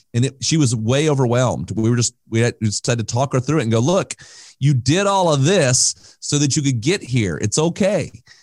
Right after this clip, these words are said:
But it is overwhelming. And just understand you, you worked hard and saved all that money and, and came up with all of these things that you did. You were disciplined for decades so that you could retire. Don't feel guilty about it. And I will tell you,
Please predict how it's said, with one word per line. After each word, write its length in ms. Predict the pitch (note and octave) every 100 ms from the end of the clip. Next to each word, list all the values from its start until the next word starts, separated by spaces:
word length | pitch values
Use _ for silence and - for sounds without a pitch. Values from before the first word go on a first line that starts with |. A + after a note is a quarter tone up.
| _ -
But 240 | B2+ B2 -
it 280 | C#3+ - D#3
is 180 | C3+
overwhelming. 760 | B2+ D#3 D3 C3 C3+ D3 D#3 D3 -
And 160 | A#2+ A2
just 260 | D3 -
understand 720 | C#3 C3+ - D3 C#3 G#2+ G2+
you, 200 | A2 A2+ G#2+ G#2+ -
you 140 | A#2
worked 340 | G2+ C3+ B2+ -
hard 500 | - D3+ D3 D#3+ C#3+
and 140 | A2
saved 460 | - C3+ C#3+ B2+ C3
all 120 | B2+
that 220 | B2 -
money 440 | A#2 B2 G#2 G2+ - - _ A2
and, 260 | A2 G#2+ - -
and 160 | G2+
came 260 | - C3 C3+
up 180 | C#3+ -
with 140 | A#2+
all 240 | A#2 C3 C#3+
of 80 |
these 200 | B2+ B2 B2
things 320 | C3 C3 A2
that 200 | A2 G#2+
you 60 |
did. 260 | G#2+ A#2+ A2+
You 80 | G#2+
were 60 |
disciplined 760 | F#2+ F2 B2+ - C#3+ - A#2+ G#2
for 100 | G#2
decades 960 | F#2+ - C#3 - G2 G2 F2 - - -
so 160 | -
that 200 | B2+ A#2 A#2
you 80 |
could 420 | G2+ - C#3+ A#2+ - _ _
retire. 640 | G2 F#2 G2 A#1+ A#1 - - _ _ _ -
Don't 240 | B2 C3
feel 160 | - C#3
guilty 440 | A#2+ B2+ C3 B2+ G#2+
about 260 | F2 F2+
it. 120 | F2 -
And 140 | G#2+
I 80 | A2+
will 160 | B2+ C#3
tell 240 | C#3+ C#3+
you, 280 | C3 A2 G2+